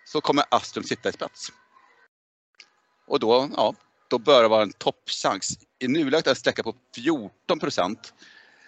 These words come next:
Jag ger den, eh, cirka tjugotvå, tjugotre procent vinstchans. Och det är jättebra värde på den här spiken.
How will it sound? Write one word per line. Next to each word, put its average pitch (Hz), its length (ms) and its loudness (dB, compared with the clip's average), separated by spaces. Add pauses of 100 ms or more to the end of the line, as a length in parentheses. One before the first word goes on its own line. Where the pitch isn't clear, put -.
(180)
Jag 110 140 4
ger 135 280 6
den, 127 200 4
eh, 127 460 2 (140)
cirka 139 540 -4 (600)
tjugotvå, 151 1000 -8
tjugotre 147 260 -2
procent 143 320 0 (200)
vinstchans. 135 600 -4 (680)
Och - 180 -2
det 120 80 0
är 104 100 2
jättebra 110 560 -2
värde 98 280 2
på - 80 -8
den 92 80 -6
här 98 60 -6
spiken. 98 420 -12